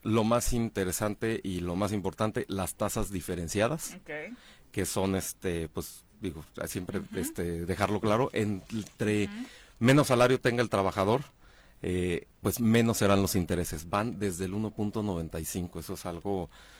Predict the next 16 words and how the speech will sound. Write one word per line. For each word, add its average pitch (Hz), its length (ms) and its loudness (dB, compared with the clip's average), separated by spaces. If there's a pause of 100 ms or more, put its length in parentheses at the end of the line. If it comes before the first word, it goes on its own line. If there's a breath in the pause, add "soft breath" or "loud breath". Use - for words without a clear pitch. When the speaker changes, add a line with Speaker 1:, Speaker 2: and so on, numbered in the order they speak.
(240 loud breath)
Speaker 1:
pues, 92 320 2
que - 180 -2
nunca 104 280 4
se 104 80 4
había 101 140 8
dado 98 200 6
en, 90 300 2
en 95 160 0
el 92 120 2
instituto. 98 500 -2
Speaker 2:
Ujú. 110 60 -6
Speaker 1:
Bueno, 123 220 0
ya 92 140 -2
quien 92 200 -6
más 98 200 -2
tenga 95 360 -2